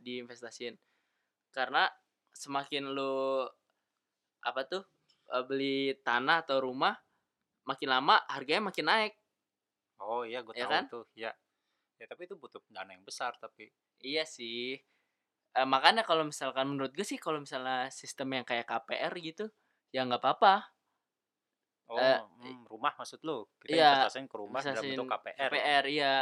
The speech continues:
Speaker 1: Soalnya kenapa? Soalnya ya rumah makin lama harganya makin naik.
Speaker 2: Oh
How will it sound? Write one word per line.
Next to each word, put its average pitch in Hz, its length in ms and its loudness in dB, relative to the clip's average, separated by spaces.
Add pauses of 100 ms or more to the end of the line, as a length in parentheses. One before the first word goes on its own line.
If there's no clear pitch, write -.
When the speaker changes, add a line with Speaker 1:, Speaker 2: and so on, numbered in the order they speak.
(400)
Speaker 1:
Soalnya 143 160 2
kenapa? 156 640 2
Soalnya 147 480 2 (160)
ya 123 160 -6
rumah 139 320 -2
makin 139 240 -14
lama 139 400 -4
harganya 139 320 -10
makin 139 160 -8
naik. 190 240 -4 (960)
Speaker 2:
Oh 113 80 -10